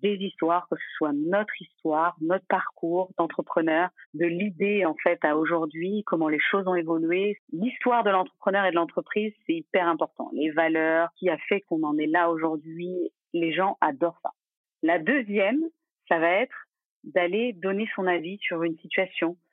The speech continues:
de dénoncer une pratique qui nous déplaît dans notre secteur, un peu de montrer ses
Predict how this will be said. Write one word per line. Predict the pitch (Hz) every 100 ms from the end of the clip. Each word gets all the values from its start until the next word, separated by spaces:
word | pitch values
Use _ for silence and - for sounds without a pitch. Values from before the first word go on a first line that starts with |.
| - -
de | 156 175
dénoncer | 147 247 240 233 -
une | 240 226
pratique | - 196 233 208
qui | 196
nous | 196
déplaît | 190 185 190
dans | 185
notre | 180 170
secteur, | - - 156 165 _ _ _ _ -
un | 370
peu | 320 285
de |
montrer | 240 247 277 - 285
ses | -